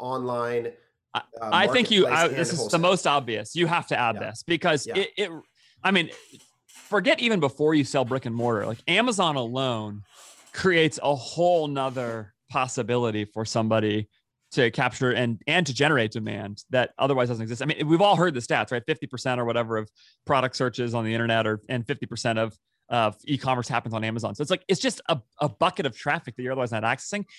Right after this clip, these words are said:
Speaker 2: And it has,
Speaker 1: Right.
Speaker 2: it has something to do with your digital ads for sure, with your paid social, but, like, it's, you can do that in a whole different universe. Um, and so I, I think, like, Amazon and,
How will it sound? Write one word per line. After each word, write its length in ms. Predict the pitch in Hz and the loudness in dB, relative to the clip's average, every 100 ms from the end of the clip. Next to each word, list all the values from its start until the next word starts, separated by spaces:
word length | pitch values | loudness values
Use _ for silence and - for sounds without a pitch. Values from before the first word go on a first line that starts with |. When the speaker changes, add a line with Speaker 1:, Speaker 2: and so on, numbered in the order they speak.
| - | 0
Speaker 2:
And 100 | 220 | 2
it 80 | 247 | 4
has, 260 | 220 226 190 | 4 2 0
Speaker 1:
Right. 80 | - _ _ _ _ - | -12 _ _ _ _ 2
Speaker 2:
it 80 | |
has 160 | 262 247 | 2 4
something 320 | 190 196 240 | 2 0 -2
to 80 | 233 | -2
do 160 | 220 233 | 2 0
with 100 | 233 | 0
your 140 | 220 | -4
digital 380 | 214 214 214 214 | -4 -4 0 0
ads 240 | 214 208 | -2 -4
for 120 | 143 | -4
sure, 340 | 127 143 151 202 | -2 -2 -2 -4
with 140 | 143 143 | -6 -2
your 160 | 131 | -4
paid 260 | - 147 139 | -2 -4 -2
social, 300 | 139 185 - - - | -2 -4 -8 -14 2
but, 140 | 170 | 4
like, 220 | 151 135 - _ - | 6 2 0 _ -2
it's, 200 | 170 - _ _ - | -2 -2 _ _ -4
you 160 | 156 | -2
can 160 | 170 170 | 0 0
do 140 | 160 | 0
that 180 | 165 151 | 2 2
in 60 | 135 | 2
a 40 | |
whole 200 | 123 131 | 0 0
different 240 | 123 117 113 | 0 -6 -6
universe. 440 | 117 107 110 - | -6 -6 -8 -4
Um, 340 | 127 120 113 - | 2 4 2 0
and 180 | 139 147 | -2 0
so 140 | 151 | 2
I, 280 | 143 160 151 | 2 0 0
I 40 | |
think, 160 | 160 127 | 0 0
like, 160 | 117 - | -4 -4
Amazon 540 | 147 143 139 135 135 135 | -6 -4 -2 0 0 -2
and, 380 | 120 113 107 | -4 -6 -6